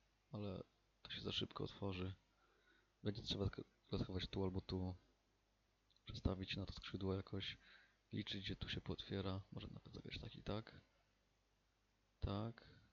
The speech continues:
Tak. No, zagra tak.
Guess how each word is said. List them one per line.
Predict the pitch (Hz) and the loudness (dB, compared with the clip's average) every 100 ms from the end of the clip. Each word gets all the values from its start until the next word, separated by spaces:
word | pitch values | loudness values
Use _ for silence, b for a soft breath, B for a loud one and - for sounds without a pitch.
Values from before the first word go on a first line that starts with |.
| _ _ _ - | _ _ _ -6
Tak. | 104 98 110 - - _ _ _ _ _ _ - | -4 -2 -6 -12 -20 _ _ _ _ _ _ -8
No, | - | -6
zagra | - - | -6 -4
tak. | - 95 104 - | -2 -2 -2 -8